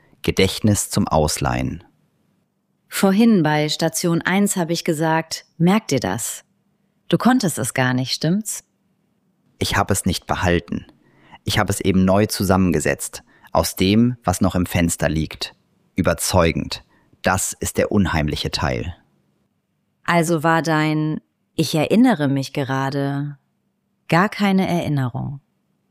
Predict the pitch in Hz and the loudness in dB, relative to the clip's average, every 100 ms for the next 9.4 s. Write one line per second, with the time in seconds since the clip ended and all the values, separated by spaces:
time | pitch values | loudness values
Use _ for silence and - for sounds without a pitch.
0 | _ _ - 95 87 95 98 95 107 - | _ _ -2 0 2 4 2 2 -2 0
1 | 95 92 - 80 - 87 - - 87 71 | 0 0 0 -4 -2 -6 -4 0 2 2
2 | 58 - _ _ _ _ - _ - 90 | -4 -12 _ _ _ _ -20 _ -4 0
3 | 104 117 98 87 - 87 95 104 85 87 | 2 2 2 0 2 2 2 0 0 0
4 | 87 62 92 - 90 - 90 90 - 69 | 0 0 0 0 -6 0 2 2 -2 -2
5 | 80 82 _ _ - 80 - 90 85 67 | -2 -6 _ _ -6 -4 0 2 2 0
6 | - 65 65 57 - _ _ _ - - | -4 -6 -6 -8 -14 _ _ _ -8 -8
7 | - 101 104 82 90 - - 82 80 52 | -2 2 2 2 0 -2 0 0 0 -4
8 | 52 - _ _ _ _ 90 87 87 80 | -6 -12 _ _ _ _ -4 -2 0 2
9 | 78 110 - - | 2 0 -4 -14